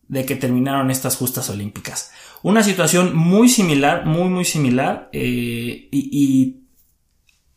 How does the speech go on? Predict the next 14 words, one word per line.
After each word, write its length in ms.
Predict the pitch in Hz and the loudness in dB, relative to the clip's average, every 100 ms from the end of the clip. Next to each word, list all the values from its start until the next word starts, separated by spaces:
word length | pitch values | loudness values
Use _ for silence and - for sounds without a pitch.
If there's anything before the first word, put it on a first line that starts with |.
| _ _ _ - | _ _ _ -8
es 200 | 156 185 | -2 2
increíble 440 | 220 190 160 190 | 2 4 2 2
el 80 | 196 | 0
paralelismo, 680 | 170 147 131 127 147 143 120 | 0 0 0 0 0 0 0
¿no? 120 | 143 | 2
Las 140 | 185 156 | 2 2
dos 120 | 160 | 0
quedan 240 | 180 165 | 0 0
en 80 | 143 | 0
sexto 300 | 143 143 143 | 0 -2 -2
lugar, 440 | 131 160 196 220 - - - - | -2 0 0 -2 -8 -20 -14 -2
descalifican 760 | 143 143 143 139 170 165 147 | 0 2 2 2 0 -2 -2
a 100 | 135 | 0
tres 540 | 151 156 151 - - | 0 2 2 -2 -6